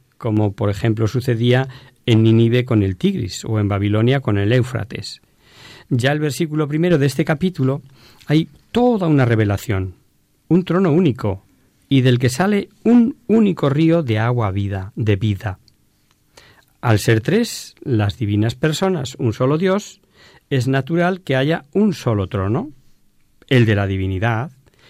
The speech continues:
y del que sale el río de agua viva, que es el Espíritu Santo que procede del Padre y del Hijo. Y para expresar que allí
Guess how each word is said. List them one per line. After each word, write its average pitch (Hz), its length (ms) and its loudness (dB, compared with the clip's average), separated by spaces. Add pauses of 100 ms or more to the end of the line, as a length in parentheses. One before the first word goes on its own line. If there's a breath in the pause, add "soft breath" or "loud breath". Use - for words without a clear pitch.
(140 soft breath)
y 139 100 0
del 120 220 0
que 113 100 -2
sale 131 300 0
el 147 100 0
río 170 220 0
de 147 160 -2
agua 160 260 -2
viva, 190 360 -4 (420 soft breath)
que 151 260 2
es 214 160 0
el 190 140 0
Espíritu 175 480 -6
Santo 190 480 -6 (240 soft breath)
que 139 160 0
procede 123 600 -6
del 190 220 -6
Padre 110 340 -8
y - 40 -6
del 143 160 -2
Hijo. - 300 -8 (1200)
Y 175 180 -4
para 165 220 -4
expresar 202 440 -6
que 208 100 -6
allí 196 300 -8